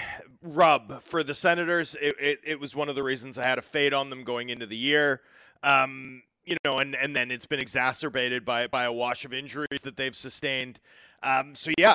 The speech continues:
I mean, Chychrun's gonna have to carry the load. Now, one thing that I'm sort of curious to see here, Jamie, is I, I do think at this point we can describe, observe, fairly state that this Canucks team has looked one way at home and a little bit different on the road,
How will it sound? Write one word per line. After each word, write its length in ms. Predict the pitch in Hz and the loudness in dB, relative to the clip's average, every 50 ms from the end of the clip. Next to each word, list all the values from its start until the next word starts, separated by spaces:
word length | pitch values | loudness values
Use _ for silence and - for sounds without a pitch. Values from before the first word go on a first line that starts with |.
| - _ | 6 _
I 120 | - 120 | -4 -4
mean, 100 | 131 127 | -4 -6
Chychrun's 400 | 127 - 170 156 - 156 - - | -4 -4 -4 -4 -4 -4 -6 -4
gonna 140 | - 160 135 | -4 0 2
have 200 | 139 147 151 - | 2 2 2 2
to 80 | - 160 | -2 -6
carry 280 | - - 165 156 151 147 | -2 0 2 4 4 4
the 60 | 147 | 4
load. 200 | 160 180 180 160 | 4 4 6 6
Now, 200 | 175 190 185 156 | 6 4 4 2
one 260 | 160 180 233 269 294 | 2 2 2 2 4
thing 220 | - 339 302 277 | 2 -2 -4 2
that 80 | 254 247 | 4 4
I'm 160 | 233 214 202 | 4 4 2
sort 240 | - - 214 208 185 | 0 0 2 2 2
of 80 | 170 - | 0 -2
curious 480 | - 180 180 185 185 180 180 - - | -4 -4 -2 0 0 0 -2 -2 -4
to 80 | - 135 | -4 -4
see 280 | - - - 170 170 170 | -4 -2 -2 -2 -4 -4
here, 180 | 156 165 151 143 | -2 -4 -4 -4
Jamie, 460 | 123 127 135 127 127 127 123 120 117 - _ - - - _ _ _ | -4 -4 -4 -4 -4 -4 -6 -8 -8 -10 _ -20 -20 -20 _ _ _
is 260 | - 170 180 175 - 190 - | 4 6 6 6 4 0 0
I, 140 | 175 185 175 | -2 -2 -2
I 200 | - 165 185 226 | 0 4 4 4
do 240 | 277 - 285 294 294 | 4 4 0 -4 -4
think 260 | - - 226 214 196 | -2 0 0 0 0
at 140 | 208 170 - | -2 -4 -2
this 180 | 175 165 - - | -4 -4 -4 -6
point 460 | - - 160 156 151 147 143 135 - _ _ | -8 -6 -6 -4 -2 -2 -4 -6 -8 _ _
we 160 | 131 139 143 131 | -10 -8 -8 -8
can 760 | - - 156 147 143 135 131 131 127 123 127 131 127 120 104 - _ _ _ _ _ _ _ _ _ _ _ _ _ _ _ _ _ - | -8 -8 -6 -4 -4 -4 -6 -8 -12 -14 -10 -8 -8 -8 -8 -10 _ _ _ _ _ _ _ _ _ _ _ _ _ _ _ _ _ -6
describe, 960 | 160 165 - - - - - 139 160 156 151 156 165 185 202 226 208 214 180 - - _ _ | -4 -2 -2 -2 -2 -4 -2 2 4 6 8 8 8 8 6 6 4 0 -6 -16 -20 _ _
observe, 760 | - 156 147 143 139 117 110 147 151 147 156 180 202 208 202 | -8 -8 -6 -6 -8 -6 -2 0 2 2 2 2 2 0 -2
fairly 600 | - - - - 160 151 165 180 190 185 180 175 | -6 -12 -6 -2 2 4 4 4 2 2 0 -2
state 680 | 147 - - - - - 151 139 147 180 180 - _ _ | -2 -2 -2 -4 -4 -4 -4 -2 -2 -2 -4 -6 _ _
that 180 | - 156 120 - | -10 -10 -10 -8
this 160 | 160 151 - | -8 -8 -8
Canucks 440 | - 165 165 160 160 175 - - - | -8 -6 -4 -4 -4 -2 -4 -6 -6
team 200 | 233 220 208 196 | -6 -4 -4 -4
has 160 | 185 160 160 | -4 -4 -2
looked 220 | 160 156 151 - | -2 -2 -2 -2
one 240 | 147 151 151 151 156 | -2 -2 -2 0 0
way 180 | 151 147 143 139 | 2 2 2 2
at 80 | 131 | 0
home 260 | 120 131 135 135 135 | -2 -4 -6 -6 -6
and 120 | 139 131 127 | -6 -6 -6
a 20 | |
little 180 | 123 127 127 123 | -4 -4 -4 -4
bit 200 | 104 123 117 - | -4 -6 -6 -4
different 320 | 127 120 - - 120 110 | -6 -6 -6 -6 -8 -8
on 80 | 104 101 | -8 -10
the 80 | 98 | -12
road, 180 | 87 76 - - | -12 -14 -16 -18